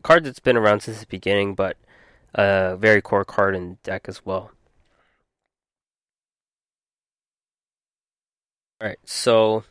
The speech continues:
uh, next deck is Resonators. Red is, Resonators slash Red Eyes, uh, Dragon. Not Red Eyes Dragon. Red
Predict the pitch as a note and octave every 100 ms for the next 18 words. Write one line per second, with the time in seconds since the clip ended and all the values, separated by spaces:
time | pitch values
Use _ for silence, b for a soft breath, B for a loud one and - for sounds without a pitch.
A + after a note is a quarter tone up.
0 | _ _ _ _ _ _ _ _ _ _
1 | _ _ _ _ _ _ _ - G2+ G2
2 | G2 G2 G2 G2 - G#2+ C3 - - -
3 | - - G#2 G2 G2 G2 G2 F#3+ F#3+ F#3+
4 | - - _ _ _ _ _ _ _ _
5 | _ _ _ - A2+ A2+ C3+ B2+ C3+ C#3
6 | - - - _ A#2 A2+ A2 - B2 A#2
7 | A2+ A#2+ A2+ A2+ A#2 - A2 G2+ G2+ -
8 | - - _ - _ _ _ _ _ _
9 | - A2+ A2 G#2+ G#2 G#2 G2+ - - -
10 | - A2 G2 F#2+ B2+ C3+ C3+ C3+ - _
11 | _ _ _ _ _ _ _ _ _ _
12 | A2+ G2+ F#2 F2+ - F#2 F2+ F#2+ G2+ G#2+
13 | G#2+